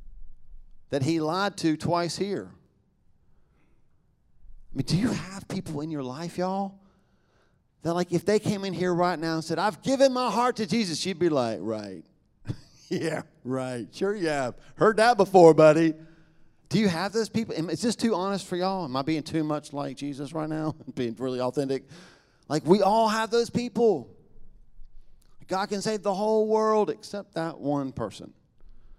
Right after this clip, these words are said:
Now let's bring it into the church.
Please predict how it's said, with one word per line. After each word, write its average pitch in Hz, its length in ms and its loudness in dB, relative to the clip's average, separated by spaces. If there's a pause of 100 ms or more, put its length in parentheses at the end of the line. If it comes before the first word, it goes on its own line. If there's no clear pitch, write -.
(2500)
Now 143 220 -6
let's 190 160 -6
bring 147 220 -2
it 139 60 0
into 127 180 -4
the 110 120 -8
church. - 560 -10